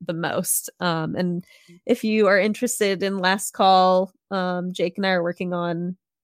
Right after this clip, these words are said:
a new game, a horror game that we've been working on for a while, uh, a bigger game. So, you know, you can keep your eye out. I'll have more stuff to share in the future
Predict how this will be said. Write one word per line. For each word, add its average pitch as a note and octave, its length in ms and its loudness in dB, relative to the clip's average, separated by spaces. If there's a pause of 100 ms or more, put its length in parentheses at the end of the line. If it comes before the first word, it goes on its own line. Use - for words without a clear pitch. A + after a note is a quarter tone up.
(120)
a G3 100 -2
new E3+ 240 -2
game, E3 560 0
a G3 40 -4
horror F3+ 260 2
game E3 160 -2
that E3 80 -2
we've E3+ 160 -2
been E3+ 120 -4
working E3+ 280 -2
on E3 140 -4
for F3 140 -2
a F3+ 80 -2
while, E3 480 -2 (460)
uh, F3+ 260 -2
a E3+ 40 -6
bigger F3+ 320 0
game. D3 320 -6
So, E3 320 -2 (200)
you F#3+ 80 -6
know, D#3+ 140 -6 (100)
you G#3+ 140 -4
can G3+ 120 -4
keep - 220 -4
your F#3+ 100 2
eye E3 140 4
out. E3 200 2
I'll F3+ 200 2
have F3+ 180 2
more D#3+ 220 -4
stuff - 360 -6
to G3 100 -8
share D#3+ 320 -2
in F3 200 -4
the E3+ 60 -6
future F3 540 -6